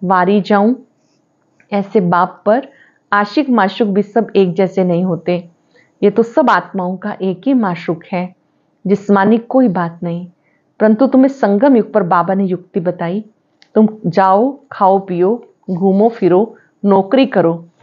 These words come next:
बस अपना श्रृंगार करो। जो भी कार्य करते हो करो, बस अपना श्रृंगार करते रहो।" आत्माएं अब एक माशूक की आशिक हैं, बस उनको याद करते रहो। कोई कोई बच्चे कहते, हम तो चौबीस घंटा याद करते हैं,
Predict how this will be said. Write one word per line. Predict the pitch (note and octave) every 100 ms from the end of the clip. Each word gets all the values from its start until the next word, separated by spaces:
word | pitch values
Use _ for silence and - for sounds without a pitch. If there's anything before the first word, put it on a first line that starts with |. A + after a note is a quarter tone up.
| -
बस | G3 A#3 -
अपना | - F#3 F#3
श्रृंगार | - F#3 E3+ F3 F#3
करो। | - F3 G3 _ _ _ _ _ -
जो | F3+ G3
भी | A3+
कार्य | A#3+ G#3+ A3
करते | A3 G#3+ -
हो | B3+
करो, | C4 G#3 C4 - _ _ -
बस | F#3 F#3+
अपना | F3+ - F3+
श्रृंगार | - F3 E3+ E3
करते | E3 E3 E3 F3+
रहो।" | G3 B3 - _ - - _ -
आत्माएं | F#3+ F#3+ G#3+ B3+ C4
अब | F#3+
एक | - G#3+ A3+ B3 G#3
माशूक | F#3+ F#3 F#3 G3 F#3+
की | G#3
आशिक | - E3 F3 G#3 E3+ A3+
हैं, | C4+ C#4 _ _ _ -
बस | A3 D4+ -
उनको | G#3 F#3+ G3
याद | F#3 F3 E3 E3
करते | - E3 - F3+
रहो। | G3+ A#3 B3+ _ _ _ _
कोई | - G#3+
कोई | A3 G3+
बच्चे | F3+ F3+ G3+
कहते, | F#3 F3 E3+ A3 C#4 C4+ _ _ _ _ -
हम | G#3 G3+
तो | G3 B3+
चौबीस | - A#3 G#3 G#3 D4+ D4+
घंटा | F3 F#3+ F3+ G3
याद | F#3 F#3 F3 E3
करते | - D#3+ - B3+
हैं, | A#3+ E3